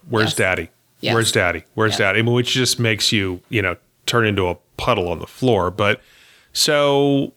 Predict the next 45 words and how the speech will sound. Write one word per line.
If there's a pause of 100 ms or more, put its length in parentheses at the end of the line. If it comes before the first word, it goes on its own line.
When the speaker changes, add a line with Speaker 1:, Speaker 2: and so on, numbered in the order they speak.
Speaker 1:
you
know,
while
you,
the
caregiver,
are
up
to
your
neck (120)
or
beyond (840)
in
whatever's
going
on
with
your
parent, (320)
you
know,
there
are
people
back
home (300)
who
don't
get
to
see
you (100)
as
a
result.
And,
you
know,
sometimes
when
you
do
see
them,